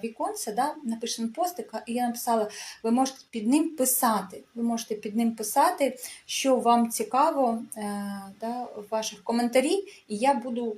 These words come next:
по можливості туди звертати увагу, але не дуже часто. Я хочу, щоб сьогодні було чистий поток, чистий поток, і цей потік я хочу провести для тих, в першу чергу, щоб хто буде тут,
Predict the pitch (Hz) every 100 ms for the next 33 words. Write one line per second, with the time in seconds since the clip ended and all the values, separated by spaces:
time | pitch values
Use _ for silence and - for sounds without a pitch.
0 | - 233 226 240 277 277 269 208 214 214
1 | 233 208 214 226 226 233 233 233 277 285
2 | 226 214 _ _ 208 208 247 220 202 233
3 | 226 214 - 208 - 214 208 214 247 247
4 | 220 - 226 208 - 214 226 262 233 214
5 | 214 208 226 226 _ - _ _ - -
6 | 277 247 - 208 196 - 240 - - _
7 | _ _ _ _ _ _ _ _ _ -
8 | - - _ - 240 226 - 208 214 247
9 | 294 254 233 240 233 208 208 277 233 220
10 | 233 233 226 - 202 240 262 269 208 214
11 | 214 233 - 254 247 220 - 208 202 202
12 | 226 208 - - 233 233 220 226 202 196
13 | 277